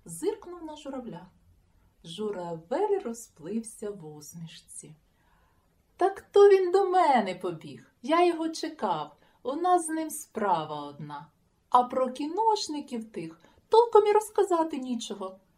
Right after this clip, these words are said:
Ми отут-то біля воріт сидимо, насіння лузаємо, раптом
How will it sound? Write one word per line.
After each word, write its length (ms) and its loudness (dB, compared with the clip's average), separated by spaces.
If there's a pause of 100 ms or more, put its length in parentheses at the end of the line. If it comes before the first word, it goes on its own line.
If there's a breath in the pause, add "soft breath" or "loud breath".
(140)
Ми 180 0
отут-то 520 -2
біля 240 2
воріт 380 -4
сидимо, 580 0 (260 loud breath)
насіння 600 0
лузаємо, 1000 0 (300 soft breath)
раптом 800 -2